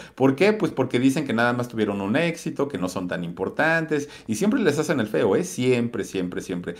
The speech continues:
Si a duras penas han invitado a Edith Márquez, a duras penas han, han invitado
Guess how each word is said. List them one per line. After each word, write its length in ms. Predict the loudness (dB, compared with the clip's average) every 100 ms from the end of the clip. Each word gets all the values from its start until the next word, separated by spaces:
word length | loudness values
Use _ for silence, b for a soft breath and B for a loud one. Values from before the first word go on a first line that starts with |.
| B B
Si 160 | 0
a 60 | 4
duras 280 | 6 4 4
penas 340 | 2 2 2
han 120 | 2
invitado 400 | 2 0 2 4
a 40 | 4
Edith 180 | 2 0
Márquez, 500 | 2 0 -2 -6 -4
a 80 |
duras 260 | 0 0 0 2
penas 320 | 0 0 -2
han, 220 | -6 -6 -6
han 140 | -6
invitado 500 | -6 -8 -2 0 0